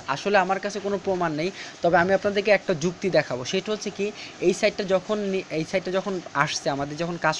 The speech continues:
যখন শুরু হয়েছে, তখন সবার প্রথম এই মেহেদী হাসান রুবেল তার বাংলাদেশের ভবিষ্যৎ এই চ্যানেলটির মাধ্যমে এই সাইটটা নিয়ে প্রথমে ই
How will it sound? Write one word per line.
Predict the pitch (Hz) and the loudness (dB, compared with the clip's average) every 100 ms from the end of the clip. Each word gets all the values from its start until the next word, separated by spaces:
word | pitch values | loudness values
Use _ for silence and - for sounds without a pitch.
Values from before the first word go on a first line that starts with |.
| - | -2
যখন | 175 190 | -4 -4
শুরু | 175 202 202 202 | -6 -4 -2 -2
হয়েছে, | 165 - 208 - - - | -2 -2 -4 -4 -14 -2
তখন | 175 180 | 0 2
সবার | - 175 185 196 | 0 2 4 4
প্রথম | 196 233 190 - | 2 0 0 0
এই | 175 190 | 0 2
মেহেদী | 180 185 185 202 | 2 0 2 2
হাসান | 185 175 | 2 -2
রুবেল | 160 170 | -2 -2
তার | 139 | -2
বাংলাদেশের | 127 127 151 165 190 | 0 -2 -2 -4 -4
ভবিষ্যৎ | 156 160 165 151 135 | -4 -2 -2 -4 -6
এই | |
চ্যানেলটির | 139 156 170 180 208 | -4 -2 -2 -2 0
মাধ্যমে | 190 156 160 185 220 - - - | 0 -2 -2 -2 -4 -8 -8 0
এই | 175 | 2
সাইটটা | 196 180 - 190 | 4 0 0 0
নিয়ে | 202 | 0
প্রথমে | 202 170 185 202 294 - - | 0 -2 0 0 0 -4 -8
ই | - | -2